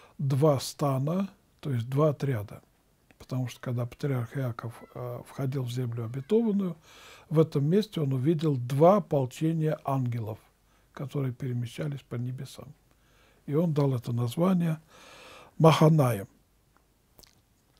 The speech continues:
то есть два полка, как и, и слово Махпела, э, пещера, где были похоронены патриархи, она означала,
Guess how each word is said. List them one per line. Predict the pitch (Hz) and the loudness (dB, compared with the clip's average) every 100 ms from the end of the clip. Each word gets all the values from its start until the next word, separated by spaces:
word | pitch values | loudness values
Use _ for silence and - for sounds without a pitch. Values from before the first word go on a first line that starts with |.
| _ _ - | _ _ -4
то | 135 | 0
есть | 123 - - - | 0 -2 -10 -4
два | 131 156 | 8 8
полка, | 147 143 139 104 - - _ _ _ - _ - | 8 2 2 -4 -6 -10 _ _ _ -20 _ 0
как | 143 127 | 0 2
и, | 127 123 | -2 -2
и | 160 | -2
слово | 139 156 147 123 | -2 0 0 0
Махпела, | 123 135 - - 196 226 226 220 220 _ _ _ _ _ _ _ _ _ _ _ - | -2 -2 -4 0 4 6 4 2 -4 _ _ _ _ _ _ _ _ _ _ _ -12
э, | 120 117 | -10 -8
пещера, | 131 - 180 196 180 | -8 0 2 4 2
где | 135 131 | 0 -2
были | 139 131 | 0 -2
похоронены | 123 127 127 143 135 123 117 117 113 117 _ _ _ _ _ _ _ _ _ _ _ _ - | -4 -6 -2 0 0 0 -2 -4 -6 -10 _ _ _ _ _ _ _ _ _ _ _ _ -6
патриархи, | 139 - 151 180 202 180 190 165 _ _ - | -6 2 4 4 4 -2 -4 -4 _ _ -10
она | 127 131 147 143 139 - _ _ _ _ _ _ - | -6 -2 0 0 -4 -8 _ _ _ _ _ _ -8
означала, | 143 143 131 - 160 156 143 | -6 -2 -4 -2 0 0 -2